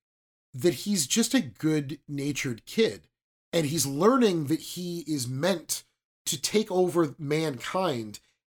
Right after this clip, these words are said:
and that he is the epitome of evil. And I think it's so freaking interesting if they played the story out as a conflicted person of, what if you're being told that it is literal prophecy? You were born not of,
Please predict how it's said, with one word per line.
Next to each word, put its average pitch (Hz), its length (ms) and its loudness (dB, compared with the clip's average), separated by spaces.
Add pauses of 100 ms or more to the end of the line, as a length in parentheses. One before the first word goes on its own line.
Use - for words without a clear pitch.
and 160 200 0
that 160 140 -6
he 226 260 2
is 185 160 2
the 175 120 0
epitome 180 540 0
of 123 120 -4
evil. 202 520 0 (460)
And 180 100 2
I 220 120 8
think 285 200 2
it's - 180 0
so 247 380 4
freaking 233 520 0
interesting 135 720 -4 (280)
if 160 140 -4
they 175 140 6
played 214 520 2
the 156 140 -2
story 233 520 4
out 110 280 -8 (720)
as 190 220 6
a 185 40 0
conflicted 185 800 -2
person 190 540 2
of, 156 280 0 (340)
what 208 200 6
if 330 120 4
you're 285 120 8
being 220 260 2
told 214 320 0
that 151 100 0
it - 80 -6
is 151 320 -2
literal 208 440 2
prophecy? 175 720 0 (220)
You 160 180 2
were 233 180 6
born 143 640 4 (140)
not 156 300 2
of, 165 240 0